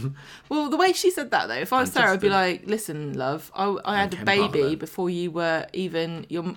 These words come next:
Speaker 2: your mum even was born, so
Speaker 1: Yeah.
Speaker 2: don't tell me how to, what about men."
Speaker 1: <laughs> Later still, Sarah's in the bistro with Nick, and then Damon comes in.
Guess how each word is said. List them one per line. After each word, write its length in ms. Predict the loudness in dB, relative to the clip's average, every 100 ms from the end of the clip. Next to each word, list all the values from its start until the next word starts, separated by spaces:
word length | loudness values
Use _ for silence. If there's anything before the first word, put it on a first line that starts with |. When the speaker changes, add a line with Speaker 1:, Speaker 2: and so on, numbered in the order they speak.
| -10 -6
Speaker 2:
your 140 | -2
mum 220 | 0 -2
even 240 | -4 -6 -8
was 140 | -8
born, 340 | -6 -6 -6
so 340 | -8 -8 -6 -6 -8 -4
Speaker 1:
Yeah. 320 | -2 -2 -6 -8 -4
Speaker 2:
don't 180 | -4
tell 160 | -2 -2
me 200 | 0 0
how 180 | 0 -2
to, 80 | -6 -10
what 160 | -14 -8
about 260 | -4 -2 -2
men." 280 | -6 -2 0 2 0 -2 -4 -6 -6
Speaker 1:
<laughs> 680 | -8 -8 -14 -14 -12 -12 -4
Later 400 | -2 0 0 -2
still, 480 | -2 -4 -2 -2 -2 -10
Sarah's 440 | -8 -2 0 0 0
in 80 | -2
the 80 | -2
bistro 420 | -4 -4 -4 -2
with 100 | -2
Nick, 180 | -6 -6
and 100 | -4
then 100 | -2
Damon 440 | -2 -2 -4 -8
comes 280 | -8 -10 -8
in. 400 | -8 -8 -12 -16